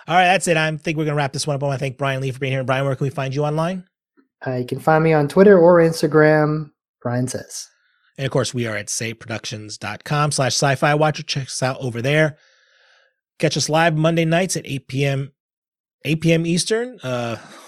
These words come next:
Speaker 1: was that midnight? I don't know. It's eight P M Eastern time. You figure it out yourself. say productions dot com slash YouTube to watch us live over there. Uh, you can email us at sci-fi watcher at say productions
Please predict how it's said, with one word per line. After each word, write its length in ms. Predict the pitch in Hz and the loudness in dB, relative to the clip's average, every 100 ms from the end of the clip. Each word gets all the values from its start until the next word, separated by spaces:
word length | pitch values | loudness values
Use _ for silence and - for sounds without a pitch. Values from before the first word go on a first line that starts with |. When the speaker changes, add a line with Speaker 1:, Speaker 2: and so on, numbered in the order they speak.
| - | -20
Speaker 1:
was 100 | 127 | -14
that 180 | - 92 - | -14 -14 -16
midnight? 380 | 113 127 135 139 | -12 -8 -8 -6
I 80 | 113 | -8
don't 120 | 117 | -8
know. 140 | 101 101 | -10 -10
It's 180 | 117 | 0
eight 100 | 196 | 0
P 100 | 196 | 2
M 100 | 185 180 | 0 2
Eastern 300 | 175 - 147 | 0 2 0
time. 200 | 131 143 | 0 0
You 80 | |
figure 180 | 139 147 | 0 0
it 40 | 139 | 0
out 80 | |
yourself. 400 | 131 - 135 135 - - _ _ _ | -2 -2 0 -2 -4 -20 _ _ _
say 180 | - 156 | -4 0
productions 260 | 151 151 135 | 2 0 0
dot 120 | 147 | -2
com 180 | 151 143 | -2 -4
slash 280 | 151 135 - | -2 -2 0
YouTube 400 | 170 175 180 160 | 0 0 -2 0
to 100 | 123 | -4
watch 300 | 113 120 131 | -4 -4 -4
us 160 | - | -2
live 320 | 151 156 160 | 0 2 2
over 240 | 165 151 147 | 0 0 2
there. 320 | 151 156 156 | 4 4 2
Uh, 160 | 131 131 | 0 0
you 180 | 135 | 0
can 200 | 131 143 156 | -2 -2 0
email 240 | 175 185 | 2 4
us 220 | 196 170 - | 4 2 -2
at 260 | 131 135 - | -4 -4 -4
sci-fi 480 | - 139 139 151 143 | -2 0 0 0 2
watcher 520 | 139 139 - 156 156 - | 2 2 0 -2 -4 -12
at 140 | 107 | -6
say 200 | - 120 | -4 -4
productions 600 | 120 120 131 - 175 208 | -2 -2 -2 -2 -2 -4